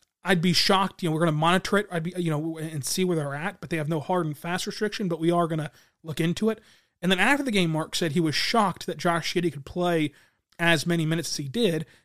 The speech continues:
And then Josh actually revealed the number, which was ten pounds lost because of the illness, and then said that he felt it out there. He could feel kind of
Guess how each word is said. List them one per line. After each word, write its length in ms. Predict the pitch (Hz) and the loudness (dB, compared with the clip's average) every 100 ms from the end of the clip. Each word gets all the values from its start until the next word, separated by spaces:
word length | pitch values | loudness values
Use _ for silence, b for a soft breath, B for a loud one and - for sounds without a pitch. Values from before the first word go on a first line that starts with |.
| b | b
And 80 | 175 | 0
then 120 | 165 | 0
Josh 420 | 139 170 240 - | 2 2 2 2
actually 340 | 220 196 - 175 | 0 0 -2 -2
revealed 460 | 160 143 175 160 | -2 0 0 0
the 100 | 151 | -2
number, 480 | 143 151 240 165 135 | -2 2 2 2 -2
which 160 | 135 151 | -8 -8
was 160 | 143 | -8
ten 240 | - 190 180 | -4 -4 -2
pounds 380 | 180 175 156 | -2 -4 -4
lost 360 | 156 151 143 - b b b | -4 -4 -4 -8 b b b
because 260 | 160 165 156 | -4 0 0
of 100 | 147 | 2
the 120 | 151 | 0
illness, 360 | 165 156 139 | 0 -2 -2
and 140 | - 165 | -2 -2
then 120 | 151 | 0
said 340 | - 180 175 160 b b | 0 2 2 0 b b
that 100 | 175 | -4
he 120 | 165 196 | 0 2
felt 280 | 233 269 | 2 2
it 80 | 165 | 0
out 180 | 151 - | -2 -6
there. 120 | 156 | -6
He 60 | 156 | -4
could 120 | 156 | -4
feel 400 | - 190 208 185 | -6 0 2 2
kind 160 | - 165 | 2 -2
of 160 | 143 | -2